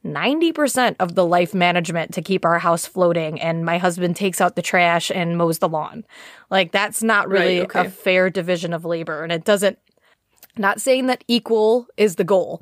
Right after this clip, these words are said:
Speaker 1: It's not about being equal. It's all about equity. So
Speaker 2: Sure.
Speaker 1: anyways, but, um, so this conversation that we're gonna go towards, like, we've touched pretty much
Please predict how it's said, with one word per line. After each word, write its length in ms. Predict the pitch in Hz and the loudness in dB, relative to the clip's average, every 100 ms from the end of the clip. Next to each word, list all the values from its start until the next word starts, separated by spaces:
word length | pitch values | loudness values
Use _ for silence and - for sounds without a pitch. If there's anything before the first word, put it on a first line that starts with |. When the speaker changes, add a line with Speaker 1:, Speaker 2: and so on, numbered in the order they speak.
| - | -4
Speaker 1:
It's 280 | 185 170 196 | -4 -2 0
not 180 | 202 214 | 0 2
about 220 | 214 196 | 0 0
being 180 | 214 - | -2 0
equal. 360 | 196 - 190 180 | -4 0 0 0
It's 180 | 170 | -2
all 140 | - 185 | 0 0
about 200 | 180 - | 0 -2
equity. 400 | 180 - 180 - | -6 -6 -10 -10
So 580 | 180 - 208 190 175 175 - - | -8 2 4 6 4 0 -8 -16
Speaker 2:
Sure. 320 | - 170 190 _ _ _ _ | -12 -12 -12 _ _ _ _
Speaker 1:
anyways, 440 | 180 147 - - - _ _ | -6 -6 -10 -12 -14 _ _
but, 320 | 214 180 - - _ | -2 -2 -6 -20 _
um, 520 | 190 196 190 185 180 - | 2 4 4 0 -6 -6
so 120 | 247 | 0
this 160 | 254 277 | 0 0
conversation 600 | 285 277 269 226 226 202 | -2 -2 2 2 2 0
that 200 | 180 170 | 0 0
we're 160 | 180 | 0
gonna 140 | 190 180 | 0 0
go 100 | 185 | 0
towards, 600 | - 180 170 170 156 - _ _ | 0 0 0 -2 -6 -14 _ _
like, 160 | 226 202 | 0 2
we've 240 | 240 - | 0 -2
touched 540 | - - 247 - - - _ - | -4 -2 0 -2 -8 -12 _ -4
pretty 240 | 262 240 | -2 2
much 240 | 214 190 | 2 0